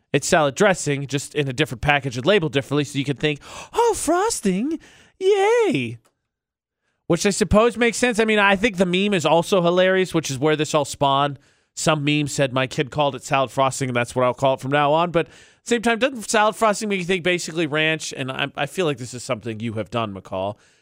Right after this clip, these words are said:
You're like, "You know what? Let's sprinkle some sugar in this.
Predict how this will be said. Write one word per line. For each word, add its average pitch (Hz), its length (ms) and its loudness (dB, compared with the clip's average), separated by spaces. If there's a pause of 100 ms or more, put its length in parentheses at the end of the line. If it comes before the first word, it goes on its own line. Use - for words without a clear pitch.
(140)
You're 208 100 -2
like, 196 80 -8
"You 233 60 -6
know 247 100 0
what? 247 240 0 (180)
Let's 269 140 -10
sprinkle 208 300 -4
some 220 120 -10
sugar 220 380 -2
in 170 140 -2
this. - 420 -4